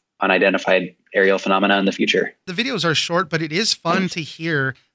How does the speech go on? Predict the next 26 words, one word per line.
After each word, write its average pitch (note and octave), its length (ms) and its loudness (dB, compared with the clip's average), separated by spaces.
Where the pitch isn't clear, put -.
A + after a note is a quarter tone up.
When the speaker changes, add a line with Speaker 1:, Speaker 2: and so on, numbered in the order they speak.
Speaker 2:
the D3 100 -6
reactions C#3+ 720 0
from C3+ 420 -2
the C#3 80 -6
Navy D#3+ 240 0
pilots, D3+ 400 -2
whoever's D#3 380 -4
on D3 140 -2
that C#3 120 -4
audio C#3+ 360 -2
right B2+ 240 -4
there, B2+ 280 -4
kind E3 180 -4
of C3+ 120 -4
their D#3 180 2
surprise E3 680 0
to D3 120 -10
what's C#3 280 -2
going C3+ 380 -4
on. C3+ 220 0
I A#2 60 -8
mean, C3+ 120 -8
these E3+ 160 0
are G3 60 0
guys D3 360 0
that B2+ 220 -4